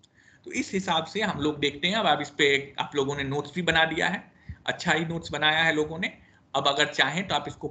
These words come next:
point wise लिख सकते हैं, इन पांच छह जो rock सिस्टम्स हैं,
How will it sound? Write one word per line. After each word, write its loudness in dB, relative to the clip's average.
point -2
wise 2
लिख -12
सकते -6
हैं, -2
इन -8
पांच -8
छह -4
जो -2
rock -2
सिस्टम्स -8
हैं, -8